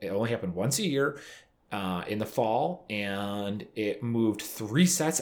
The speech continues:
out of standard and brought one in. And not only was it important to get out of the, the stuff that was going to lose value because it wasn't good in other formats, but trying to figure out what cards had been printed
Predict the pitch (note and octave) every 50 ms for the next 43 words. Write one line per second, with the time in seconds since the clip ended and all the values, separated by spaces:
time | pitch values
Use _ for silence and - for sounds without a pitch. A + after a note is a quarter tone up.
0 | - A2+ A#2 B2+ C#3 C3+ - - C#3 C#3 C#3+ D#3 D#3 C#3+ G#2 F#2+ F#2 F#2+ G2+ G#2
1 | - - G2+ G2+ G2+ - - G#2 A2 B2 C#3 C#3+ - - - - - - _ -
2 | A#2+ A2+ G#2+ G#2 G2+ G2+ G#2 - - - _ _ _ _ _ - F#2 - - D3
3 | C#3+ B2 C3 C#3 D#3 F#3+ G#3+ G#3+ F3+ C#3 C3 B2+ C3+ - A2+ - - C#3 B2+ -
4 | - - A#2+ F#2+ G2+ - G2 G#2+ A#2+ B2 A2 G2+ G2+ F#2+ F2+ - - - F#2 G2
5 | G2 F2+ - - A2+ G2+ G2 - F#2+ - - F2 F2 - G#2 G2+ F#2+ F2+ F#2 G2
6 | C#3+ G2 F#2+ - G2+ F2 E2+ F2 F2 F2+ F2+ - G#2+ F2+ E2 - F#2 G2 F#2+ F#2+
7 | F2 D#2+ - G2+ G2 G2 F#2 F2 E2 D2+ C2 F#2+ G#2 G#2 G2 - G2 F#2 E2+ D#2
8 | C#2+ D2 - - G2+ G2 - A2 G#2 - - - - A#2 B2 C3+ C#3 C#3 C3 -
9 | - B2 G#2 F#2+ F#2 F#2+ F#2+ F#2+ F#2 - F#2 G2+ A#2 A2+ - - - G#2 G#2 G#2
10 | - A2 G2 F#2+ F#2 F#2 - - G#2 G2 F#2 - G2 F#2 F2 E2+ F2+ F2+ F2+